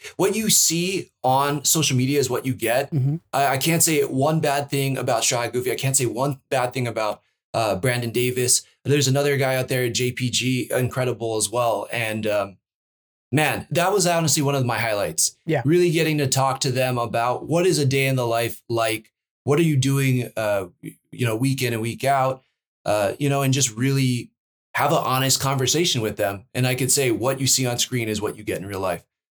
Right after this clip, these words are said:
Speaker 1: So a hundred percent highlight of, uh, the weekend for me.
Speaker 2: I think that would have been my favorite part too, because with content creation, whether it be, you know, podcasting, YouTube videos, anything like that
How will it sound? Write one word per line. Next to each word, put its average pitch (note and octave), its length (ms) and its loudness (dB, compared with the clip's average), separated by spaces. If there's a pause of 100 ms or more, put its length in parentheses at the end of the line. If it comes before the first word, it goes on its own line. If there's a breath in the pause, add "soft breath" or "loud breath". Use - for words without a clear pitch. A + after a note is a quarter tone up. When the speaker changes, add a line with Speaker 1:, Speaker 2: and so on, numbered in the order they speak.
Speaker 1:
So G2+ 380 0
a G2+ 60 -4
hundred A#2+ 340 0
percent F#2+ 300 -2
highlight G2 420 -4 (160)
of, F#2+ 300 -4
uh, F2+ 260 0 (140)
the A2 80 -2
weekend G2 260 -4
for F#2+ 80 -8
me. F2 220 -10
Speaker 2:
I F#3+ 60 0
think F#3 160 2
that G#3 100 2
would F#3+ 120 4
have E3 60 -2
been D#3+ 140 0
my D3 120 2
favorite C#3+ 260 -2
part C3+ 260 -6
too, D3 140 -2
because D#3 360 0
with F#3 180 -2
content A#3 360 0
creation, E3+ 580 0 (520 soft breath)
whether D#3+ 260 2
it C#3 100 0
be, C#3+ 360 2
you E3 80 -2
know, B2+ 160 0
podcasting, F3+ 880 2
YouTube F3+ 380 2
videos, D3 500 2
anything F#3 320 2
like D3+ 180 2
that C#3+ 320 2